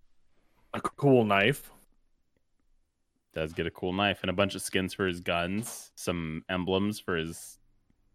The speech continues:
Speaker 1: I've already
Speaker 2: screen.
Speaker 1: got all of those. Really, now I'm just playing for that knife.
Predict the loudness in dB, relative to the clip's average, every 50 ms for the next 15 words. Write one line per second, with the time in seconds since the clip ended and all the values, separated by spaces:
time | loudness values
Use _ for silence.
0 | _ 4 6 6 8 6 6 6 4 2 -2 -2 0 0 2 2 2 0 0 -4
1 | -6 -6 -6 -8 -10 -12 -10 -4 0 0 2 0 0 0 0 0 0 0 0 -2
2 | -4 -6 -8 -8 -8 -10 _ _ _ -4 -4 -4 -2 -6 -8 -8 -8 -6 -6 -6
3 | -6 -6 -8 -8 -8 -10 -12 -14